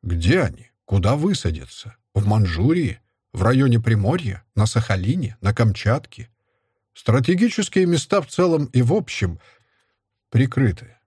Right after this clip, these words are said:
но прикрыть всё невозможно. И наверняка японцы выбрали место для своего неожиданного удара, способного переломить ход операции. Или, как минимум,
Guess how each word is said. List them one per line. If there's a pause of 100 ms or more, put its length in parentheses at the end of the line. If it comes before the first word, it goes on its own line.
(160)
но
прикрыть (180)
всё
невозможно. (320)
И
наверняка
японцы
выбрали
место
для
своего
неожиданного
удара, (420)
способного
переломить
ход
операции. (400)
Или,
как
минимум,